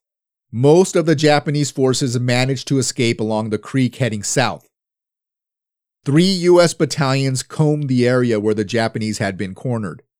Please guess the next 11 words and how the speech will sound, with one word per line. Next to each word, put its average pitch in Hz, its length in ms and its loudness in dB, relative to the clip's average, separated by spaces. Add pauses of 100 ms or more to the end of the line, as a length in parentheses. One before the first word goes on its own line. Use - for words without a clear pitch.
(220)
facing 143 460 2
minimal 139 380 2
resistance, 113 720 -4 (560)
and 131 160 -2
then 160 220 2
crossed 143 400 0
back 135 340 0
over 143 320 4
the 123 120 0
Metapona 117 540 -2
River 113 400 -4